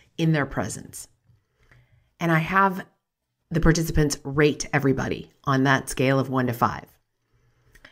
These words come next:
Then I advise them that the ones and the fives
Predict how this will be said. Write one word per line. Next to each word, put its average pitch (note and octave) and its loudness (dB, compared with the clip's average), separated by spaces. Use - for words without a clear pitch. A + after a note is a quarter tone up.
Then E3 -2
I E3+ 2
advise G3 0
them C3+ -2
that G#3 0
the A#3 2
ones E4 0
and B3+ 2
the A#3+ -2
fives G#3+ -2